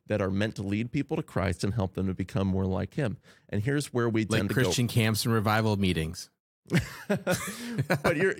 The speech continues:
Speaker 1: you're
Speaker 2: Just
Speaker 1: demonstrating exactly that.
Speaker 2: Right.
Speaker 1: I think we've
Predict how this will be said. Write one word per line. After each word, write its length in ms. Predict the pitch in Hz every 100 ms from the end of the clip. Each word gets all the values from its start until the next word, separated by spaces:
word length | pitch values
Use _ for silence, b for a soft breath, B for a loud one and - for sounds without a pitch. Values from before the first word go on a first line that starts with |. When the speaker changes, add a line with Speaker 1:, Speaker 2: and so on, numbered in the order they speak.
| 123
Speaker 1:
you're 140 | 151 196
Speaker 2:
Just 80 | 175
Speaker 1:
demonstrating 460 | 190 160 180 147
exactly 460 | 135 120 123 - 120
that. 280 | 113 98 -
Speaker 2:
Right. 300 | 98 90 82 _ - -
Speaker 1:
I 100 | 143
think 280 | 156 202 202
we've 380 | 139 135 135 -